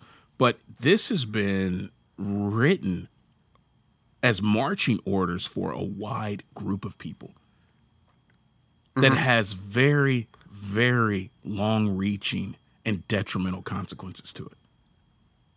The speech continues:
Speaker 1: And the hope is that nobody talks back against it.
Speaker 2: Right.
Speaker 1: There's no place where they're backing down. So I'm not talking about necessarily just the person around the corner that says, "Hey, you know, what I do in my house shouldn't affect you."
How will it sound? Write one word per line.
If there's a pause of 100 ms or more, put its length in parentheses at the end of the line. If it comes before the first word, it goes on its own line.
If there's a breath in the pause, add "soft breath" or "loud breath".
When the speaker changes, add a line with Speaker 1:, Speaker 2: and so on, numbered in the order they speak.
(160)
Speaker 1:
And
the
hope
is
that
nobody
talks
back
against
it. (1200)
Speaker 2:
Right. (680)
Speaker 1:
There's
no
place
where
they're
backing
down. (720)
So
I'm
not
talking
about
necessarily
just
the
person
around
the
corner
that
says,
"Hey, (460)
you
know,
what
I
do
in
my
house
shouldn't
affect
you."